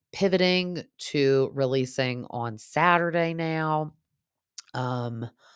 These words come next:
I'm not sure 'cause I don't wanna make you guys wait too long to hear the recaps. Like, if I would, like, wait and post it on, like, Monday or Tuesday,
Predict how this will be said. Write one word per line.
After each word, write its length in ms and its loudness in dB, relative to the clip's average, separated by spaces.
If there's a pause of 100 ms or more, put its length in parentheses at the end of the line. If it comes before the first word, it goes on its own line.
(340)
I'm 120 -2
not 160 -2
sure 280 0
'cause 140 -2
I 80 4
don't 180 0
wanna 180 0
make 240 0
you 80 -4
guys 280 2
wait 300 -2
too 220 -4
long 280 2
to 60 -10
hear 140 -2
the 80 -6
recaps. 540 -6
Like, 160 -4
if 120 -6
I 80 0
would, 180 -4
like, 180 0 (440)
wait 400 -4
and 120 -14
post 340 -2
it 80 -2
on, 120 -2
like, 200 -4
Monday 340 -4
or 140 -4
Tuesday, 720 -4